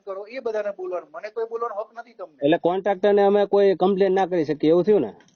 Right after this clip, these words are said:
Speaker 1: ના, તમે અમને ડાયરેક્ટ ના કરી શકો, તમે પેલા સાહેબોને કરી શકો અને અમે સાહેબનું સાંભળીએ એમ.
Speaker 2: એટલે અમારું ના સાંભ-, ગામ, ગામના નાગરિકનું તમે ના સાંભળો એવું થયું ને? ગમે એ હોય તો
Speaker 1: હું
Speaker 2: ચાલે.
Speaker 1: એવું નથી કહેતો ગામના નાગરિકનું ના સાંભળીએ, અમે એમના દ્વારા સાંભળીએ. હું એમ કહું છું તમે સરપંચને લેતા આવો, સરપંચ દ્વારા અમે સાંભળશું.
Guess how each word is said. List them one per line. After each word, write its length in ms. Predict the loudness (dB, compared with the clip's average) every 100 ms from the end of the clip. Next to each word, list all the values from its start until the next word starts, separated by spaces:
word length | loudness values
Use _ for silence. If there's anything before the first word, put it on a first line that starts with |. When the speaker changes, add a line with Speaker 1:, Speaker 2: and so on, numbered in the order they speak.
| _ _
Speaker 1:
ના, 160 | -10 -8
તમે 240 | -8 -8
અમને 220 | -8 -8 -6
ડાયરેક્ટ 360 | -6 -6 -6
ના 100 | -8
કરી 200 | -8 -8
શકો, 240 | -10 -10 -10
તમે 400 | -10 -10 -10 -10
પેલા 260 | -8 -8
સાહેબોને 400 | -6 -6 -6 -10
કરી 220 | -10 -16
શકો 220 | -16 -12 -10
અને 120 | -8
અમે 120 | -10
સાહેબનું 400 | -8 -8 -10 -10
સાંભળીએ 540 | -10 -8 -12 -14 -14
એમ. 60 | -14 _ _ _ _ _ _ -4
Speaker 2:
એટલે 180 | -2
અમારું 300 | 0 0 2
ના 140 | 0 0
સાંભ-, 300 | -2 -6 -6
ગામ, 480 | -2 -2 -2 -4 -2
ગામના 500 | -2 -2 -2 -2 0
નાગરિકનું 600 | 0 0 0 2 2 2
તમે 200 | 2 2
ના 140 | 2
સાંભળો 280 | 2 2 4
એવું 140 | 4
થયું 180 | 4 2
ને? 120 | 2
ગમે 240 | 0 0 0
એ 100 | 0
હોય 200 | 0 0
તો 80 |
Speaker 1:
હું 80 | 0
Speaker 2:
ચાલે. 280 | -2 0 0
Speaker 1:
એવું 160 | -2 -6
નથી 180 | -12
કહેતો 260 | -8 -8 -6
ગામના 340 | -6 -8 -8
નાગરિકનું 420 | -8 -8 -10 -14 -8
ના 140 | -8
સાંભળીએ, 340 | -8 -10 -6
અમે 160 | -6 -8
એમના 360 | -12 -10 -8 -8
દ્વારા 320 | -6 -6 -6
સાંભળીએ. 380 | -8 -12 -14 -18
હું 180 | -14
એમ 120 | -12 -12
કહું 200 | -12 -16
છું 120 | -14
તમે 140 | -12 -8
સરપંચને 460 | -6 -6 -6 -4 -2
લેતા 160 | -2
આવો, 80 | -6
સરપંચ 320 | -8 -10 -10
દ્વારા 200 | -8 -6
અમે 120 | -8
સાંભળશું. 520 | -8 -8 -8 -12 -20